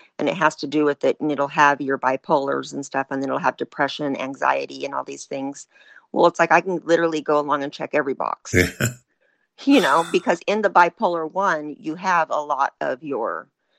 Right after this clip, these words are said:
Speaker 1: you have your anxiety,
Speaker 2: Uh-huh.
Speaker 1: you have your depression.
Speaker 2: Yeah.
Speaker 1: You know, a lot of the O C D goes on.
Speaker 2: Yeah, I also
Speaker 1: Um,
Speaker 2: have A D H D, which I contribute to a lot of my anxiety.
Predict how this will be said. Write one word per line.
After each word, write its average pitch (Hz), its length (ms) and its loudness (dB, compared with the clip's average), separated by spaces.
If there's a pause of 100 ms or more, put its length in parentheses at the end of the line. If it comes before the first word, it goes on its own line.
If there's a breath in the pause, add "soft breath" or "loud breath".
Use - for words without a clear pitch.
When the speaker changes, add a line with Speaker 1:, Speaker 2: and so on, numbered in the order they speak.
(120)
Speaker 1:
you 147 100 -6
have - 160 -2
your 151 120 0
anxiety, 139 800 0 (340 soft breath)
Speaker 2:
Uh-huh. 87 360 -2
Speaker 1:
you 160 100 0
have 151 180 2
your 147 120 0
depression. 147 640 0
Speaker 2:
Yeah. 90 260 2 (1000)
Speaker 1:
You 165 120 0
know, 127 280 2
a 151 60 0
lot 151 200 4
of 135 60 -8
the 131 120 4
O 147 100 4
C 147 200 -6
D 143 240 -4
goes 139 260 -4
on. 131 440 -2 (920)
Speaker 2:
Yeah, 87 140 0
I 92 140 2
also 120 300 2
Speaker 1:
Um, 92 60 -2
Speaker 2:
have 87 200 -4
A 80 80 -4
D 78 280 -6
H 80 300 -10
D, 76 200 -6
which 76 400 -10 (160)
I 90 200 0
contribute 82 600 -6
to - 120 -6
a 73 60 -4
lot 78 340 -6
of 76 160 -12
my 73 240 -8
anxiety. 73 720 -8